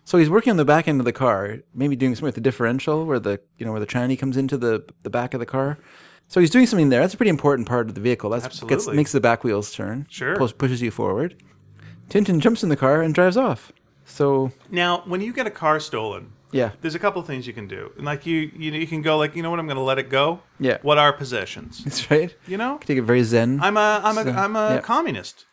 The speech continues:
Speaker 1: Sure.
Speaker 2: What do I care?
Speaker 1: Yeah.
Speaker 2: For, for this.
Speaker 1: That's
Speaker 2: But
Speaker 1: right.
Speaker 2: this guy takes another point of view,
Speaker 1: Yeah.
Speaker 2: which is, you know, uh, it's leaking petrol. I'm gonna light that petrol on fire.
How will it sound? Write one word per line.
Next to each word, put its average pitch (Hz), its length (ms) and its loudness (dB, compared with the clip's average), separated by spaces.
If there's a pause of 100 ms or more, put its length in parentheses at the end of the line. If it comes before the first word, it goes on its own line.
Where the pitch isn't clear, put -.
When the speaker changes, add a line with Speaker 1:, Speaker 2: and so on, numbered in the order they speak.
Speaker 1:
Sure. 180 200 0
Speaker 2:
What 196 140 0
do 254 100 4
I 339 120 4
care? 127 400 -8
Speaker 1:
Yeah. 123 160 2 (220)
Speaker 2:
For, 147 260 0
for 139 160 -4
this. 117 320 -8
Speaker 1:
That's 113 120 -6
Speaker 2:
But 151 160 4
Speaker 1:
right. - 60 -14
Speaker 2:
this 220 200 -2
guy 135 400 2 (140)
takes 139 220 -4
another 131 220 -6
point 107 220 -8
of 104 60 -10
view, 117 240 -6 (260)
Speaker 1:
Yeah. 117 100 -4
Speaker 2:
which - 180 -4
is, 135 260 -2 (280)
you 143 80 -6
know, 165 260 -2
uh, 139 460 0
it's 131 160 -10
leaking 156 320 -10
petrol. 151 520 -4 (180)
I'm 214 80 -8
gonna 226 120 -4
light 202 160 -2
that 180 160 -2
petrol 190 280 -6
on 151 120 -4
fire. 143 440 0